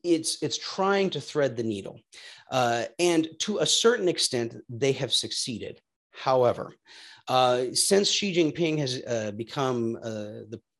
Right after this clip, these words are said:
uh, the, uh, the chairman of the Communist Party in China, there has been a qualitative shift in the way that,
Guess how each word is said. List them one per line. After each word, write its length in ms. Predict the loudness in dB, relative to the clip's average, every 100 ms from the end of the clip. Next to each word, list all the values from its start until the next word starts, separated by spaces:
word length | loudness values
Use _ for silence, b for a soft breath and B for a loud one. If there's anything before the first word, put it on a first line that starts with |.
| -16
uh, 80 | -12
the, 140 | -12 -14 -18 -18 -12
uh, 260 | -10 -10
the 240 | -10 -12 -14 -8
chairman 300 | -2 0 0
of 60 |
the 420 | -2 -4 -6 -12 -10
Communist 380 | -6 -4 -4 -2
Party 240 | -2 -2
in 80 | -6
China, 420 | -4 -2 0 0 -4 B _
there 120 | 4 4
has 220 | 2 0
been 160 | 0
a 60 | 0
qualitative 640 | 0 2 2 2 -2 -2 -2
shift 300 | -2 -2 -2
in 80 |
the 80 | -2
way 160 | 0 0
that, 160 | -2